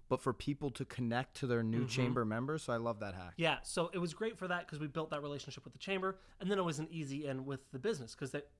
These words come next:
Speaker 2: they trust the chamber, they trust us. Um, and if you're not involved with your chamber, get involved with your chamber. It, it's funny, we look at real estate advertising and, and, and people I know are used to Zillow spend and all this sort of stuff.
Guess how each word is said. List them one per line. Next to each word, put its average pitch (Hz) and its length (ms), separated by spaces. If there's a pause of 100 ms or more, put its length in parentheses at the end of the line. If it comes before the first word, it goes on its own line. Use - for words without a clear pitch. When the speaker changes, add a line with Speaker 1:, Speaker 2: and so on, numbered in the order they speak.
Speaker 2:
they 139 120
trust 131 300
the 135 60
chamber, 185 460
they 139 100
trust 127 300
us. 180 220 (420)
Um, 147 200
and 165 100
if 160 100
you're 165 80
not 196 260
involved 147 320
with 135 140
your 123 80
chamber, 127 260 (360)
get 175 180
involved 143 380
with 135 120
your 135 80
chamber. 139 440 (1000)
It, 202 180
it's 185 200
funny, 196 320 (180)
we 165 160
look 170 220
at 147 280
real 156 280
estate 147 240
advertising 135 720
and, 131 140
and, 139 160 (360)
and 147 140
people 151 260
I 139 100
know 139 140
are 135 100
used 131 260
to 135 120 (100)
Zillow 131 380
spend 127 340
and 131 80
all 127 140
this 127 140
sort 131 140
of 120 60
stuff. 131 200